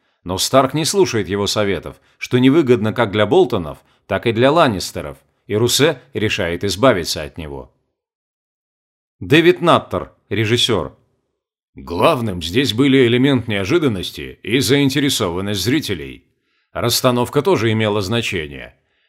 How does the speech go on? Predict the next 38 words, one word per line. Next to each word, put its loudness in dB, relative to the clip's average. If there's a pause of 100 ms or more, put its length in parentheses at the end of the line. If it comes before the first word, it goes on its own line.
(120)
Несколько -2
недель 2
я 2
чертил -2
на 2
бумаге 0
схемы -4 (240)
и -6
как-то 0
утром 0
в -6
субботу 2
вроде 0
бы 4
эту 2
задачку 0
решил. -4 (420)
Изобразил 0
всё 2
на 4
доске, 0
как -4
футбольный 0
тренер 0
перед -2
матчем, -8 (300)
и 0
сказал 2
продюсерам: -6 (320)
«Столы 2
надо 0
поставить -2
вот -6
так, -6 (160)
а 2
героев 2
разместим 0
здесь». -4